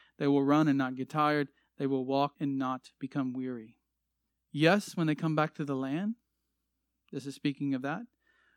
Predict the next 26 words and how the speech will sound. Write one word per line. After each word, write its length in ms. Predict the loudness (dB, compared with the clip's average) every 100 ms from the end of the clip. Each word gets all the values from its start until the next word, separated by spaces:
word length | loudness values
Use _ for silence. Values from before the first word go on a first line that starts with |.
| _
but 140 | -6 -2
also 680 | 0 -2 -2 -2 -2 -4 -10 _
spiritually 600 | -16 -4 0 0 0 -4
speaking, 500 | -2 -2 0 2 0 _
it 100 | -6
can 120 | -2
be 100 | 2
applied 540 | 0 2 4 4 2 -4
to 100 | -10
our 60 | -6
everyday 280 | -2 0
life. 480 | 0 -2 -6 -8 _ _ -6
And 160 | -6
certainly 560 | 2 2 4 2 2 0 _ _ _ _ _ _
in 140 | -2 2
the 140 | 4
new 160 | 4 2
heavens 360 | 2 2 -2
and 100 | -2
the 60 | -2
new 160 | 0
earth, 240 | 0 -2 -2
when 160 | -4
Christ 320 | 2 0 0 -4
returns 420 | -4 -4 -2 -2
and, 160 | -2